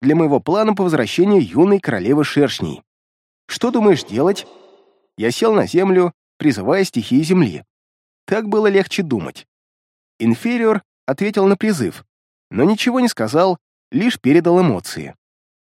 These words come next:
"Всё хорошо, и даже лучше, что противного демона в тебе нет.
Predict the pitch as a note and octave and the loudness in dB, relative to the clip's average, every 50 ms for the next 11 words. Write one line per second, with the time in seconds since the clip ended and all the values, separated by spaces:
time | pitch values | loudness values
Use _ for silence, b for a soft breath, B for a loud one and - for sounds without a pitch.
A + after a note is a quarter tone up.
0 | _ _ _ _ _ - - - G3 F3+ - - A#2 - D#2 - - F#3 G3 G#3 | _ _ _ _ _ -14 -4 0 0 0 0 -2 -6 -6 -8 -4 0 0 0 0
1 | F#3+ - _ _ _ _ _ _ _ _ - A2+ B2 D3 F#3+ G#3+ G#3+ A#3 A#3+ B3 | 0 -4 _ _ _ _ _ _ _ _ -6 -2 0 2 2 2 2 0 0 -2
2 | A3 - G#3 F#3 - G3+ F#3+ - E3 - - G3+ F#3 F3 C3+ F#2 F2+ G#2 C3+ G3+ | -2 -2 -2 0 0 0 0 0 0 -2 0 0 2 2 2 0 -2 -4 -2 0
3 | A#3+ A#3 G#3+ G3+ F#3+ - - A2 F#2 A#2+ D3 D#3+ C#3+ B2 G2 C#2 - - - | 2 2 2 2 0 -2 -6 -4 0 2 4 4 4 2 0 -2 -8 -14 -20